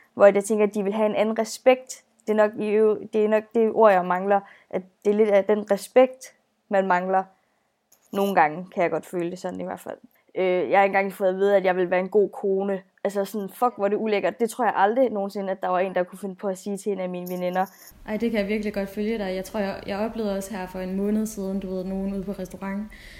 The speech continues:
Speaker 2: Øhm, altså, nu er, nu er jeg også tjener, øhm, er jeg til. Men hvor han også var sådan, du ved, "Hvor er du egentlig fra?" Så var jeg sådan, "Jamen, jeg er jo fra Danmark."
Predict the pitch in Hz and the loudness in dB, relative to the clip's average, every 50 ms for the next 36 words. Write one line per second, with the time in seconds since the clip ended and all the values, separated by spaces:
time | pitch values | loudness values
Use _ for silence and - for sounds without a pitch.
0 | - - - - _ - - 190 185 180 175 170 - - - 185 190 190 - - | -20 -20 -20 -20 _ -10 -8 -6 -4 -4 -6 -8 -10 -12 -12 -14 -14 -14 -12 -12
1 | 190 190 180 180 - - - 202 196 185 185 175 - - - 202 190 185 185 180 | -10 -10 -10 -10 -12 -12 -8 -8 -6 -6 -6 -8 -10 -10 -8 -6 -4 -4 -4 -4
2 | 190 190 196 196 - - - 208 202 202 214 220 208 190 - 180 185 180 180 180 | -4 -6 -6 -8 -8 -6 -6 -4 -2 -2 -2 -4 -6 -8 -8 -8 -8 -6 -6 -6
3 | 180 190 - - - 185 180 180 - - 185 190 196 196 - - - - - - | -8 -10 -10 -10 -8 -10 -10 -10 -10 -10 -10 -10 -12 -14 -16 -20 -20 -20 -16 -8
4 | - 202 202 202 214 202 202 202 202 202 208 208 - 208 208 202 - 202 190 185 | -6 -4 -2 -2 -2 -2 0 -2 -2 -4 -4 -6 -6 -6 -6 -6 -6 -8 -8 -8
5 | 180 185 185 - 185 185 180 - - - - 202 226 226 214 220 220 220 208 196 | -10 -10 -12 -10 -10 -12 -12 -12 -16 -14 -10 -6 -4 -2 -2 0 0 0 -2 -2
6 | 190 - - - 240 226 220 220 226 196 190 196 - - 95 98 82 - 101 101 | -4 -8 -8 -8 -6 -6 -6 -6 -6 -6 -8 -8 -8 -8 -10 -10 -8 -6 -6 -4
7 | 98 196 104 101 101 98 - - - - - - 226 233 240 214 202 | -4 -2 -2 -2 -2 -2 -4 -8 -10 -6 -6 -2 -2 -2 -2 -2 -4